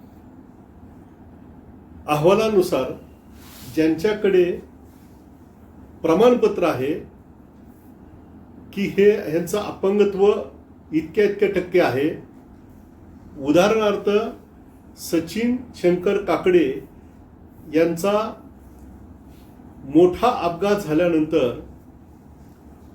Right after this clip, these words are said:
त्यांच्याला झालेल्या दुखापतीमुळे त्यांना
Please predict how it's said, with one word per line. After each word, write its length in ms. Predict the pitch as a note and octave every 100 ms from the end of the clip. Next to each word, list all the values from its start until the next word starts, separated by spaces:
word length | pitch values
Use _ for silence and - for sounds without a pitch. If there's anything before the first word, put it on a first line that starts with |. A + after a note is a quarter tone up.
| - - - -
त्यांच्याला 1160 | E3+ F3 E3+ G3+ G3+ G#3 - - - F#3 F3 F3+
झालेल्या 440 | D3 E3 F3+ G3
दुखापतीमुळे 1040 | D3+ D#3+ D#3+ G#3+ G#3 G3 G3+ E3+ D3 B2+ D#3+ - - - - - - - - -
त्यांना 360 | F3 F#3+ G#3